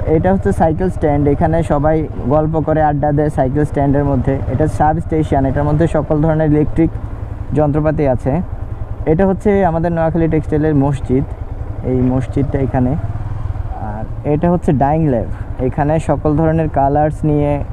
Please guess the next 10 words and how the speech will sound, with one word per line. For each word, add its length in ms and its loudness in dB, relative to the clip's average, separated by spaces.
কেমিক্যাল 400 2
নিয়ে 240 2
আলোচনা 440 0
করা 220 0
হয়। 200 0
তো 300 0
এই 120 2
ডাইং 300 2
ল্যাবে 200 0
অনেক 320 2